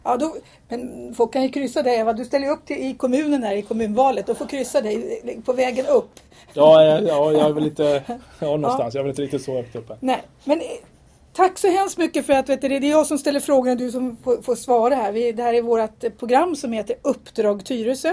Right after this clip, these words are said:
Speaker 1: och ni lyssnar på Tyresöradion nittioett komma fyra megahertz,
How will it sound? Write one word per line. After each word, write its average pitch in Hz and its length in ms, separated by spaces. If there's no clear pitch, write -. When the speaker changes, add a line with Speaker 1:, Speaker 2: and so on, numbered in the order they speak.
Speaker 1:
och 247 100
ni 233 100
lyssnar 226 340
på 208 140
Tyresöradion 208 680
nittioett 202 380
komma 196 200
fyra 196 200
megahertz, 202 600